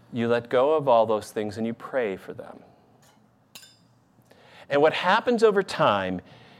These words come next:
is that that bitterness and that anger goes away. But the decision was made up front that I'm gonna pay for this, not them. You see, here's the reality. Forgiveness is something you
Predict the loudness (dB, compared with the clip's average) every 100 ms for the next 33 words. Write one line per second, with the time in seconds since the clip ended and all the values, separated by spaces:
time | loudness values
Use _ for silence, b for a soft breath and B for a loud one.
0 | b b -2 0 0 4 4 4 2 0
1 | -2 -2 -2 -2 -4 -8 -6 -4 -4 -4
2 | -8 -4 -2 -2 -2 -2 -2 -6 -6 -6
3 | -10 -16 -20 b b b -6 -4 -4 -4
4 | -4 -2 0 0 0 -2 0 0 0 -2
5 | -4 0 0 -2 -6 -8 -4 -2 -2 -6
6 | -6 -6 -6 -6 -6 -6 -6 -8 -8 -6
7 | -6 -4 -8 -14 _ _ _ _ _ _
8 | b b -10 -8 -6 -6 -4 -6 -12 b
9 | b b -6 -4 -4 -6 -4 0 0 0
10 | -2 -6 -12 -18 b b b b b _
11 | -6 -4 -2 -2 -4 -6 -8 -12 -8 -2
12 | -2 -2 -2 0 -2